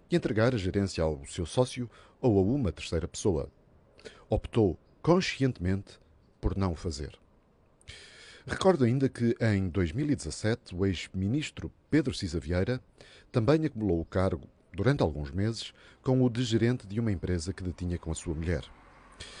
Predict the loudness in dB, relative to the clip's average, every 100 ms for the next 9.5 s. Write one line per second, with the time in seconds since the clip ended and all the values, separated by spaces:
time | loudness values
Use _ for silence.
0 | -20 -2 4 6 6 2 -2 2 4 4
1 | 2 2 2 0 -2 -4 -4 0 -2 -4
2 | -12 -6 4 4 6 4 4 0 -10 -20
3 | -10 -4 0 2 4 4 4 0 -2 -6
4 | -8 -16 -6 2 2 2 0 0 2 0
5 | -4 -2 -4 -2 -4 -6 -10 -20 -10 -6
6 | -4 0 2 0 -2 -2 0 -2 -2 -2
7 | -2 0 0 -2 -14 -20 _ _ _ -18
8 | -18 -18 -10 -4 0 2 2 0 -4 -8
9 | -6 -4 2 2